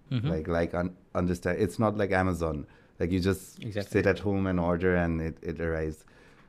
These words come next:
Speaker 2: It's getting there and it's good for the businesses. But since it wasn't there, uh, I hundred percent focused on communicating with the customers as much as possible because they're buying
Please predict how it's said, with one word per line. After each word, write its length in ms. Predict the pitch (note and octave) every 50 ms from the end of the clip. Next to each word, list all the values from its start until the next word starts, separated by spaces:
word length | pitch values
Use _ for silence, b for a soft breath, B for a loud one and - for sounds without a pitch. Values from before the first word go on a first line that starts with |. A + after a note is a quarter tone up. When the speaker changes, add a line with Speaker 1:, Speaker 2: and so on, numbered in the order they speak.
| b b b _ _ _
Speaker 2:
It's 200 | - B2 A#2 -
getting 420 | - - B2 B2 D3+ F3+ F3+ C#3+ F2+
there 240 | D#2+ D#2 G2+ - - - - - -
and 160 | F#2+ F#2 F#2
it's 180 | F#2 F2+ - -
good 200 | - - G#2 -
for 120 | - A#2
the 120 | G#2 F#2 D#2+
businesses. 640 | D#2+ E2 D#2+ D#2+ E2+ E2 - - D#3 F#3 - - -
But 300 | - F2+ E2+ E2 D2+ - - _ _ _ _ _ _ _ _ _ _ _ _
since 540 | - - - - C3 B2+ C3 B2 B2+ - - -
it 160 | A#2 F#2 -
wasn't 480 | G#2+ G#2+ G#2 F#2+ G2 A2+ A2+ A2+ G2+
there, 360 | F2+ F2 E2+ E2+ F2 F2+ F2+ - - - _ _ _ -
uh, 580 | E2+ E2+ E2 D#2+ D#2 D#2 D2+ D2+ D2+ D2 C#2 - -
I 300 | D2+ F2+ F2+ F2 F2 E2+ E2+ - - _ -
hundred 320 | - - G2+ G#2+ G#2 G2+ -
percent 320 | - G#2 - - A2+ G#2+ -
focused 400 | G2+ F#2 F2 F#2 F2 - - F#2
on 180 | F2 F2+ F2
communicating 680 | E2+ F#2 F2 F2 F2 F2 E2+ E2 F#2 F2 E2 F2 F2 E2+
with 100 | E2 D#2
the 80 | -
customers 640 | F2 - D#2+ D2+ - - - D#2+ E2 E2+ F2 F#2 F2+ - -
as 200 | F2+ E2+ E2+ -
much 280 | F#2+ F2+ E2+ D#2+ - E2
as 120 | D2+ -
possible 420 | - - C#2+ - - - - A#1 -
because 180 | - F#2+ G2 F#2+
they're 180 | F#2+ G#2+ G#2+ G2+
buying 520 | F2 G#2 G#2 A#2 B2+ B2+ B2+ C3 B2+